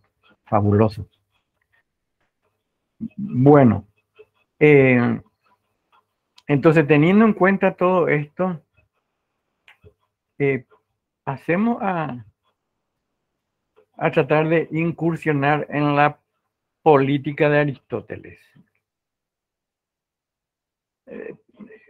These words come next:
hay que tener en cuenta nuevamente que la idea o concepto de naturaleza es fundamental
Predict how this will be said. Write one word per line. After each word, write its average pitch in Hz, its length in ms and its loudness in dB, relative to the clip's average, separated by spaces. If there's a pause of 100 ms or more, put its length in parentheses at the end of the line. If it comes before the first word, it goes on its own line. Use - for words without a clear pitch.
(300)
hay 151 140 0
que 180 100 2
tener 180 280 0
en 180 120 -2
cuenta 202 640 0
nuevamente 165 840 -4
que 147 1040 -4 (220)
la 143 220 -4
idea 160 600 -2 (840)
o 120 100 -18
concepto 127 400 -8
de 156 60 -4
naturaleza 160 920 -2 (640)
es 160 200 -2 (220)
fundamental 156 1160 -8